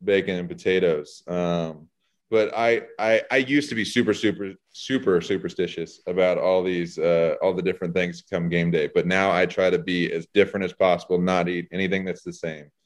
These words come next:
um, on game day, and just try to mix it up. Um, so it could be, it's whatever Jenny makes me at home. That's for sure. Our, our chef, um, she's unbelievable. So she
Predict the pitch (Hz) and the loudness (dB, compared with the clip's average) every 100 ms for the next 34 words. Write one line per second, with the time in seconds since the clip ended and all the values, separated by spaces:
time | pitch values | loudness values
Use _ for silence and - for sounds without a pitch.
0 | _ _ _ - 90 87 82 82 85 85 | _ _ _ -4 -2 0 -2 -2 -2 0
1 | 82 80 82 80 82 85 - 87 82 82 | 0 0 0 0 -2 -6 0 0 0 -6
2 | - 92 92 - 90 73 73 _ 80 85 | -10 -4 -4 0 -2 -2 -6 _ -4 0
3 | 85 82 80 - 92 87 90 87 87 85 | 0 -2 -6 -2 -2 -2 -2 2 2 2
4 | 82 _ _ _ _ _ _ _ _ _ | -4 _ _ _ _ _ _ _ _ _
5 | _ 107 107 123 139 123 98 120 113 104 | _ -4 0 2 2 0 -2 -2 0 0
6 | 101 - 87 85 92 85 - 87 82 - | 0 0 -2 0 0 -2 -6 -6 -6 -8
7 | 85 87 80 80 82 78 85 - 92 76 | -4 0 2 4 2 2 0 0 0 0
8 | - _ _ 85 82 78 76 - 98 87 | -6 _ _ -14 -12 -12 -18 -12 -8 -4
9 | 85 82 82 76 76 - - 98 90 120 | 0 2 0 -2 -10 -10 0 0 2 0
10 | 117 85 | 0 -2